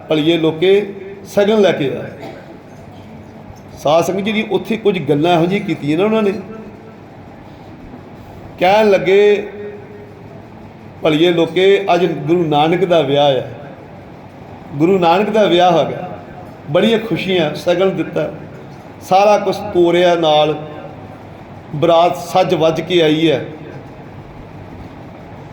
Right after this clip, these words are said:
ਕਿਉਂਕਿ ਜਿਹੜੀ ਬਰਾਤ ਗੁਰੂ ਨਾਨਕ ਦੇਵ ਜੀ ਹੋਏਗੀ, ਤੁਸੀਂ ਆਪ ਸੋਚੋ। ਮੈਂ ਕਈ ਵਾਰੀ ਸੋਚਦਾ, ਸੱਚੇ ਪਾਤਸ਼ਾਹ, ਉਹ ਕਿੰਨੇ ਭਾਗਾਂ ਵਾਲੇ ਲੋਕ ਹੋਣਗੇ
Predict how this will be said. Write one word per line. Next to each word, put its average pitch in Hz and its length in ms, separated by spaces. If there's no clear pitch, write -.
ਕਿਉਂਕਿ 180 340
ਜਿਹੜੀ 180 300
ਬਰਾਤ 165 420
ਗੁਰੂ 170 280
ਨਾਨਕ 151 440
ਦੇਵ 170 140
ਜੀ 170 180
ਹੋਏਗੀ, 156 300
ਤੁਸੀਂ 165 400
ਆਪ 160 220
ਸੋਚੋ। 156 460
ਮੈਂ 180 120
ਕਈ 180 260
ਵਾਰੀ 185 160
ਸੋਚਦਾ, 160 380
ਸੱਚੇ 170 300
ਪਾਤਸ਼ਾਹ, 175 460
ਉਹ 180 420
ਕਿੰਨੇ 233 280
ਭਾਗਾਂ 175 520
ਵਾਲੇ 196 180
ਲੋਕ 165 240
ਹੋਣਗੇ 165 320